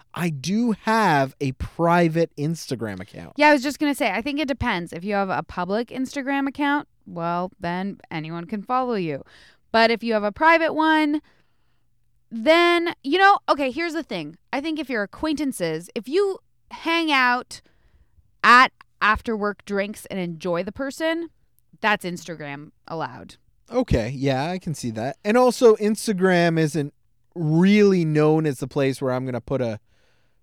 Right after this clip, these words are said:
Speaker 1: drunk party selfie up.
Speaker 2: Exactly.
Speaker 1: But I also have the protection up so that I know the people who are looking at it, 'cause I put a lot of pictures of nephews and nieces.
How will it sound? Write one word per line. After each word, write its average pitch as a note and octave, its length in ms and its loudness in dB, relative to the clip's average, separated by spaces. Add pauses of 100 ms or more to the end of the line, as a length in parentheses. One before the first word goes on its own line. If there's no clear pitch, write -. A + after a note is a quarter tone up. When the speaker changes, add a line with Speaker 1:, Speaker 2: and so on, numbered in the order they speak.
(180)
Speaker 1:
drunk B2 600 -4
party C3 460 2
selfie C3 720 0 (100)
up. B2 340 0 (140)
Speaker 2:
Exactly. F#3 640 -4
Speaker 1:
But E3+ 240 2
I A#3 200 6
also A#3 560 6
have G3+ 300 -2
the F#3 60 -4
protection G3+ 540 0
up D#3 180 0
so D#3 140 -4
that C#3+ 140 2
I C#3 100 0
know D3+ 520 2 (580)
the D3 80 -4
people F3 360 4
who D#3 80 2
are C#3+ 160 4
looking E3+ 400 0
at B3+ 140 0
it, C#4 160 -2
'cause C#3+ 160 -8
I C#3 120 -2
put D3 200 -4
a B2+ 40 -4
lot B2 520 0
of F#3 60 -10
pictures F#3+ 320 -6
of D3+ 60 -4
nephews G3+ 720 -2
and C3 400 -2
nieces. F#3+ 680 0